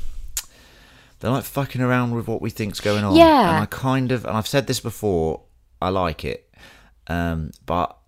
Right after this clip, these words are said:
Speaker 1: it's only, I only like it after I know what's happening.
Speaker 2: Yeah, at the time,
Speaker 1: Because
Speaker 2: I was like,
Speaker 1: most
Speaker 2: "What
Speaker 1: of the
Speaker 2: is
Speaker 1: time
Speaker 2: this?"
Speaker 1: it puts me on edge.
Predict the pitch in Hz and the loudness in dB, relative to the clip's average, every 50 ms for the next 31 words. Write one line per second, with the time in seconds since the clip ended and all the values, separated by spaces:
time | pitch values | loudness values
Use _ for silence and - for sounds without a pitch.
0 | _ _ - _ _ - - 80 82 - - - - - 110 113 117 117 - - | _ _ -20 _ _ -12 -8 -6 -6 -6 -8 -8 -4 -2 0 0 0 -2 -2 -2
1 | 104 107 113 117 120 113 107 95 92 92 85 - 104 95 - - _ _ - 95 | -2 0 0 0 0 0 0 0 0 0 -2 -2 -2 -2 -2 -4 _ _ -2 0
2 | 104 104 98 - - - 92 92 92 90 90 90 90 87 85 85 82 82 82 - | 0 0 -2 -4 -6 -4 0 0 0 2 0 0 0 0 0 0 0 -2 -4 -4
3 | - 90 87 82 - 85 71 60 57 - 240 202 - - - 226 - 175 180 - | -4 -6 -8 -6 -8 -8 -8 -2 4 6 6 6 6 4 0 2 2 0 2 6
4 | 320 339 294 196 175 175 175 175 180 - 214 202 190 196 190 214 370 466 466 480 | 8 8 8 8 6 4 4 4 4 6 6 6 6 6 6 6 6 8 10 8
5 | 508 - - - 311 233 180 165 - - 90 - - 98 92 87 90 92 87 76 | 8 8 6 4 4 4 4 2 0 -4 -4 -4 -4 -2 -2 0 0 0 0 -2
6 | 67 - - - - | -2 -6 -8 -12 -12